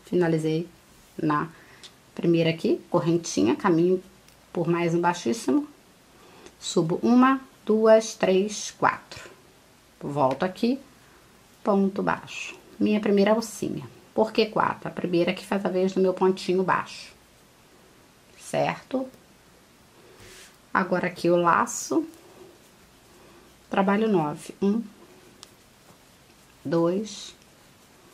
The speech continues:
três, quatro, cinco, cinco. Deixa eu só tirar aqui.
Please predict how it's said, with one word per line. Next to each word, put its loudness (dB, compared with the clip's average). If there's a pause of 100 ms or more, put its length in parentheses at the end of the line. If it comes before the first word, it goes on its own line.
(800)
três, -2 (1500)
quatro, -2 (1500)
cinco, -2 (2250)
cinco. -4 (720)
Deixa -18
eu -16
só -14
tirar -8
aqui. -8